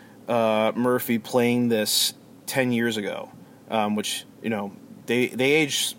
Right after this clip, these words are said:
up the actors a little bit in this, in this film too, but I w-, it makes me wanna go back and see, like, Red Eye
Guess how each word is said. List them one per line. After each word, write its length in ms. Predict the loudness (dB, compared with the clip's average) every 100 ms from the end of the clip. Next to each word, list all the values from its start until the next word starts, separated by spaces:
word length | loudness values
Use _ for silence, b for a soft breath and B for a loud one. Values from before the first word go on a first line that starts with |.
| -16 -2
up 160 | -2 2
the 120 | 2
actors 260 | 2 0 -2
a 40 |
little 180 | -2 0
bit 160 | -2 -4
in 60 |
this, 280 | -4 -4 -8 -8
in 120 | -8
this 180 | -6 -4
film 220 | -4 -4
too, 240 | -2 0 0
but 180 | -2
I 480 | -2 -12 -18 -20 -4
w-, 140 | -2 0
it 60 |
makes 220 | 2 2
me 40 | 2
wanna 100 | 2
go 60 |
back 220 | 4 2 2
and 100 | -2
see, 140 | 0
like, 140 | -2 -4
Red 180 | -6 -4
Eye 280 | -6 -8